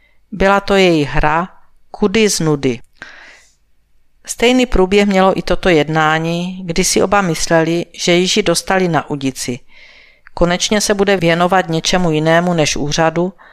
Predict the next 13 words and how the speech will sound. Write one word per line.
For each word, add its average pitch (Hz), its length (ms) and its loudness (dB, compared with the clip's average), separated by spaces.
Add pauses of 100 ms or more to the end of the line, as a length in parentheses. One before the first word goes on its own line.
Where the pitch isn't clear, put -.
(260)
a 160 80 -4
bude 175 260 0
na 160 120 0
chvíli 165 420 0
od 147 160 -2
ní 156 120 -2
pokoj. 127 520 -2 (1200)
Místo 180 440 0
toho 180 380 0
se 165 180 -2
Kamila 170 580 0 (280)
stroze 160 460 0
zeptala: 139 640 -2